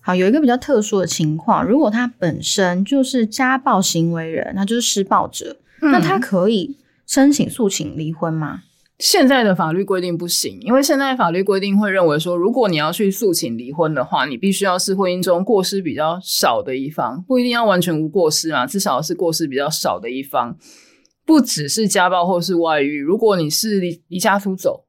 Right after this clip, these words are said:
Speaker 2: 你没有履行夫妻同居义务，这样的状况下，你去诉请离婚，法官可能也不会准。但是后来有人去申请大法官解释啦，就认为说这样的状况，他认为不公平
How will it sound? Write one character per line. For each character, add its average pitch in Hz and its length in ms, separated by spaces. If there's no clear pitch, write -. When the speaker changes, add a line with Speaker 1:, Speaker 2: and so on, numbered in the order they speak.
Speaker 2:
你 180 120
没 170 80
有 214 140
履 196 140
行 156 220
夫 202 180
妻 196 200
同 175 220
居 160 260
义 160 80
务， 156 180
这 143 120
样 156 80
的 180 80
状 175 160
况 175 200
下， 165 240
你 120 160
去 175 140
诉 202 140
请 165 160
离 143 140
婚， 160 160
法 135 180
官 165 160
可 170 100
能 113 80
也 107 80
不 107 140
会 120 140
准。 - 280
但 190 160
是 311 120
后 302 180
来 160 160
有 135 160
人 139 200
去 175 520
申 185 260
请 175 160
大 180 160
法 151 160
官 151 340
解 139 300
释 196 300
啦， 95 240
就 190 120
认 196 200
为 156 120
说 165 320
这 165 160
样 170 160
的 143 160
状 156 240
况， 160 320
他 202 160
认 214 120
为 196 60
不 175 100
公 190 200
平 151 280